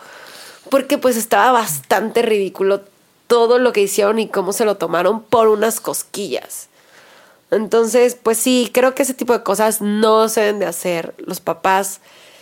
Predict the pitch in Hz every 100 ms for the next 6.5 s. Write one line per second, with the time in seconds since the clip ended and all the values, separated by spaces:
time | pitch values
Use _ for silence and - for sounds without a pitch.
0 | _ - 196 - 220 226 - 247 240 262
1 | 269 277 254 247 240 208 233 247 - _
2 | - 220 208 196 190 202 202 214 196 220
3 | 226 - - 220 196 196 190 185 196 214
4 | 240 269 480 - _ _ - _ - 208
5 | 214 202 220 208 208 208 208 202 196 196
6 | 185 160 165 175 180